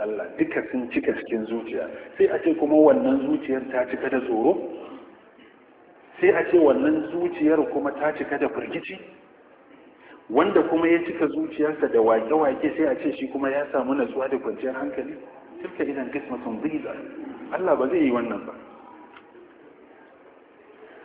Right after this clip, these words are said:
"الذين آمنوا وتطمئن قلوبهم بذكر الله، ألا بذكر الله تطمئن القلوب." Ala bi zikrillah ma'ana dama can to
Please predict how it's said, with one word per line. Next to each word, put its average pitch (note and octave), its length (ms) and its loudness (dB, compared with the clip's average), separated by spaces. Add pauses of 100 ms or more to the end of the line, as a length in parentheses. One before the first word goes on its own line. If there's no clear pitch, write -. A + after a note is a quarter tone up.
(420)
"الذين A2 440 -2
آمنوا G#2+ 560 -4 (420)
وتطمئن B2+ 680 -4 (140)
قلوبهم A2+ 540 -4
بذكر B2+ 380 -6
الله، A2+ 340 0 (460)
ألا C3 180 -2 (100)
بذكر C3+ 380 0
الله G#2+ 300 0 (160)
تطمئن G#2+ 500 -6
القلوب." - 400 -10
Ala G3+ 320 4
bi A3 100 0
zikrillah G3+ 640 -2
ma'ana E3+ 340 4 (380)
dama F#3+ 480 8
can G#3+ 260 4
to F3 140 8